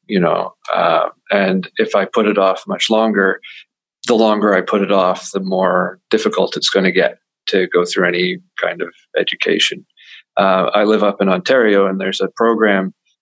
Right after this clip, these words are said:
uh, that the government offers called Second Careers, uh, but it's a fairly strict, uh, access, uh, to that, in that you have to have been laid off. You can't just quit your job, and you,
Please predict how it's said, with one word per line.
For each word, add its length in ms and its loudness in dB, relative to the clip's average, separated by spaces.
uh, 260 2
that 140 -4
the 60 -2
government 420 0
offers 380 0
called 260 -2
Second 380 -2
Careers, 720 0
uh, 120 0
but 180 -2
it's 160 -2
a 40 -12
fairly 300 2
strict, 600 -2
uh, 260 2
access, 720 -2
uh, 120 2
to 180 0
that, 260 2
in 220 0
that 360 2
you 140 0
have 240 -2
to 200 0
have 180 -2
been 180 -4
laid 240 2
off. 300 2
You 80 -6
can't 240 -6
just 220 -4
quit 320 -4
your 80 -2
job, 320 0
and 440 0
you, 260 2